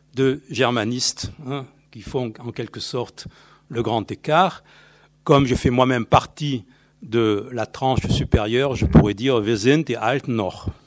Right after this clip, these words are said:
Et alors, quant au déroulé de cette journée, quelques, quelques indications. Euh, les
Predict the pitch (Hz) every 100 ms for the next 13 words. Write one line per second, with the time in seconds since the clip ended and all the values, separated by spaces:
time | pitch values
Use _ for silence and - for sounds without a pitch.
0 | _ - _ _ _ - - - - -
1 | - - _ _ _ _ - 160 147 135
2 | - - - _ _ _ - 147 127 214
3 | 214 175 143 175 165 190 202 - 156 147
4 | 123 123 120 117 - 131 - 131 120 110
5 | - _ _ _ - - 143 120 151 120
6 | 135 127 131 135 123 - 190 220 202 -
7 | - 156 143 160 156 147 131 123 120